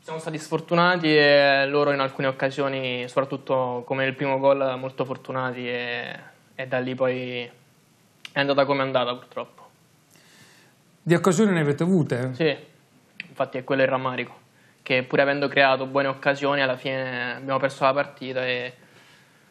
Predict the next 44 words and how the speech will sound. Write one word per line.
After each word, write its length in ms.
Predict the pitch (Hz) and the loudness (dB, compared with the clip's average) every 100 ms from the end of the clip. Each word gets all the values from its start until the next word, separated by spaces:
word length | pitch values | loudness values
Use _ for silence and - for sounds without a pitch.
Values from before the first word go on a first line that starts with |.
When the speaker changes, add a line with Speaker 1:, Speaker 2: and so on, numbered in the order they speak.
| _ _ - | _ _ -4
Speaker 1:
non 100 | 131 | 2
abbiamo 160 | 135 | 4
portato 240 | 135 147 135 | 4 2 0
a 40 | |
casa 280 | - 139 135 | 2 2 2
i 80 | 135 | 4
tre 140 | 139 | 0
punti 340 | - 151 147 | 2 2 2
che 120 | 135 135 | 2 2
per 180 | 139 | 0
noi 440 | 135 143 139 139 131 | 0 2 2 0 -2
in 80 | 135 | -4
questo 260 | 139 - | -8 -4
momento 340 | 143 143 143 143 | -2 -2 -4 -4
qui 180 | 147 | -2
sono 500 | 139 139 131 131 127 | -2 -2 -2 -2 -4
fondamentali, 680 | 123 131 135 131 135 131 123 123 | -4 -4 -2 -2 0 -2 -2 -4
soprattutto 480 | - 135 127 127 135 | -10 -10 -8 -10 -6
contro 240 | 131 135 | -6 -4
il 60 | 135 | -2
Ravenna 360 | 135 131 127 | 0 -2 -6
che 160 | 123 123 | -10 -10
è 60 | 123 | -10
una, 280 | 123 123 123 - _ _ _ _ _ _ _ _ _ _ _ _ _ | -10 -14 -16 -20 _ _ _ _ _ _ _ _ _ _ _ _ _
una 120 | - | -6
diretta 300 | 131 135 - | -2 -2 0
concorrente 540 | 131 139 135 131 131 131 | -2 -2 -4 -4 -4 -4
alla, 320 | 127 123 123 | -2 -2 0
alla 180 | 123 127 | -2 -4
salvezza. 560 | 131 127 123 - - - - - - | -8 -8 -10 -14 -20 -20 -20 -20 -6
Speaker 2:
Sì, 140 | - 180 | 2 4
esatto, 300 | 156 170 170 | 6 4 2
adesso 200 | 180 175 | 2 4
il 60 | |
Ravenna 420 | 160 170 180 165 | 4 4 2 2
è 40 | - | -2
salito 400 | - 175 175 175 | 0 2 4 2
a 80 | 151 | 2
quota 360 | 180 165 175 175 | 2 2 2 2
venti, 340 | 208 233 202 | 4 2 0
distanza 400 | 139 131 156 139 | -2 -2 -2 -2
proprio 240 | 147 151 | -2 -2
il 60 | 139 | 0
Sant'Arcangelo 760 | 196 175 156 185 170 151 147 | 0 0 0 2 2 2 0